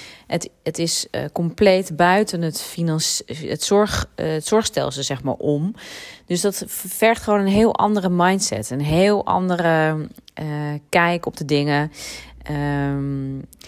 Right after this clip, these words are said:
en ja, bij dat ondernemerschap, en dat,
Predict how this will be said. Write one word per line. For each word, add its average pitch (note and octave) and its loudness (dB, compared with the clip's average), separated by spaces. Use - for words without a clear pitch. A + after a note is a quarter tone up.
en F#3 0
ja, C#3+ 2
bij G3 4
dat A3 -2
ondernemerschap, F#3 0
en D#3 -2
dat, D#3 -4